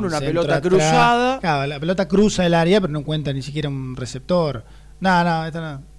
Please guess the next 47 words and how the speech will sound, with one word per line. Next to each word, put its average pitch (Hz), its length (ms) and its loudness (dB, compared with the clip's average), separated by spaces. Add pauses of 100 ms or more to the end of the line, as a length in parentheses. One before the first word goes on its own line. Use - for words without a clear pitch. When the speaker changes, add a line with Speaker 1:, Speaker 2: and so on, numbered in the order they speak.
(140)
Speaker 2:
Bueno, 143 320 -4
por 156 140 -8
eso. 117 280 -6
Speaker 1:
Esta, 262 200 2
Speaker 2:
Veamos 214 140 4
Speaker 1:
esta, 214 100 2
Speaker 2:
entonces, 202 280 -4
Speaker 1:
¿sabe 147 100 -12
Speaker 2:
veamos 226 320 4
Speaker 1:
qué? 240 40 0
Speaker 2:
entonces, 247 500 -2
porque 165 200 -4
Speaker 1:
¿Sabe 151 60 0
Speaker 2:
después 320 160 0
Speaker 1:
que - 20 2
esta 240 120 2
Speaker 2:
Defensa 254 200 2
se 262 120 2
Speaker 1:
no, 226 580 -2
esta 220 200 -6
no 214 80 -4
me 214 100 -6
la, 208 60 0
de - 60 -14
Speaker 2:
No - 60 -20 (220)
te 240 100 4
Speaker 1:
todas 339 160 6
Speaker 2:
la 320 60 6
Speaker 1:
ma-, 302 80 6
Speaker 2:
acordabas. 135 460 2
Speaker 1:
de, 254 140 0
mira, - 140 -4
listo, 220 180 -6
terminó. 208 260 -4 (120)
Speaker 2:
Termina 180 320 0
el, 190 60 -2 (440)
y 151 60 -8
terminó. 151 360 -8
Speaker 1:
Terminó. 185 380 -4
Speaker 2:
El 135 100 -8
primer 160 240 -2
tiempo. 143 260 -2
Vamos 240 160 4
al - 40 0
segundo. 160 500 2
Speaker 1:
Ter-, 208 300 2
terminó. 220 400 2